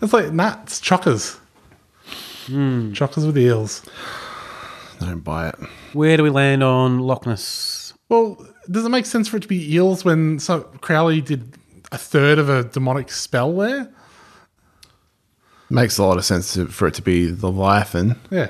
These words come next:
Speaker 2: Mm.
Speaker 3: Or a big shark.
Speaker 2: I think nothing.
Speaker 1: Think of nothing?
Speaker 2: Well, I mean, there's probably eels in there.
Speaker 3: Yeah.
Speaker 2: We know there's eels in there.
Speaker 3: Nothing big, though, you don't think?
Speaker 2: Nah.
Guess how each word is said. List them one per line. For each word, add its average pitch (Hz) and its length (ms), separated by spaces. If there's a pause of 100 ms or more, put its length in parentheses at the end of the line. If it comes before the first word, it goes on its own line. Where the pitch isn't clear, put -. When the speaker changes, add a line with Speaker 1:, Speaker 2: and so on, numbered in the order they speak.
Speaker 2:
Mm. 123 400 (640)
Speaker 3:
Or 98 120
a 90 40
big 92 200
shark. 82 500 (2250)
Speaker 2:
I 120 720
think 107 480
nothing. 110 480 (760)
Speaker 1:
Think 151 140
of 123 120
nothing? 120 460
Speaker 2:
Well, 117 120
I - 20
mean, 110 120
there's 104 140
probably 101 320
eels 95 300
in 101 140
there. 104 340 (160)
Speaker 3:
Yeah. 101 200 (260)
Speaker 2:
We 113 120
know 110 200
there's 98 200
eels 95 260
in 98 120
there. 113 260 (160)
Speaker 3:
Nothing 110 280
big, 104 160
though, 110 120
you 113 100
don't 98 160
think? 151 180 (180)
Speaker 2:
Nah. 226 200